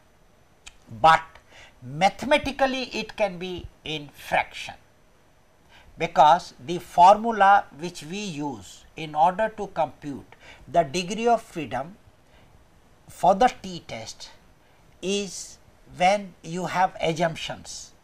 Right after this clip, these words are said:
and according to the assumption you have to go for the degree of freedom. Now, this formula which I have given, this as a researcher one can use only if the two assumptions are met.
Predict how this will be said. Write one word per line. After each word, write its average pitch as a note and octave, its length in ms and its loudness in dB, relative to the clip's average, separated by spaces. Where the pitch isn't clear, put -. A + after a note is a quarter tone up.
and E3 240 -10
according B3 580 8
to A#3+ 100 -8
the G3 200 -4
assumption E3 600 -2
you E3+ 160 -6
have D3+ 260 0
to D3+ 120 -10
go E3 220 -6
for E3+ 220 -6
the D3+ 140 -4
degree C3+ 400 -10
of B2+ 120 -8
freedom. F#2 340 -18
Now, F3+ 160 4
this A3 280 0
formula F#3+ 680 6
which E3+ 240 -8
I C3+ 120 -2
have A#2+ 240 -4
given, E3 400 -4
this G#3+ 440 -8
as D#3+ 220 -2
a D#3 100 -6
researcher C#3+ 720 0
one D3 280 -6
can B2+ 220 -10
use D3+ 600 -8
only A#3 600 4
if G#3+ 200 -4
the D#3 140 0
two C4+ 160 0
assumptions E3 720 -4
are B2+ 200 0
met. G#2 220 -12